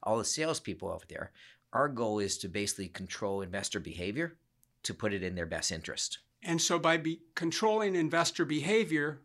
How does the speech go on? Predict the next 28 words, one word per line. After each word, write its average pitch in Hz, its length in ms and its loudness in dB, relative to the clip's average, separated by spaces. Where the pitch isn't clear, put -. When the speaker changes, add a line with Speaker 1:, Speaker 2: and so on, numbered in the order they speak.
Speaker 2:
we 160 140 4
stick - 440 0
to 175 120 0
the 165 160 0
things 160 400 4
that 165 120 -2
we 151 140 0
do 147 220 0
know. 135 280 -4
Market 165 440 4
history, 135 640 -2
saving 175 600 8
versus 160 440 4
spending, 147 560 2
diversification. 156 1200 0
Speaker 1:
Hmm. - 60 -4
Speaker 2:
All 202 220 10
of 190 60 0
those 180 260 2
things 180 300 4
that 160 160 2
we 151 160 0
do 185 320 2
know, 135 400 0
those 160 240 4
are 165 40 2
the 151 80 0
basics. 151 640 2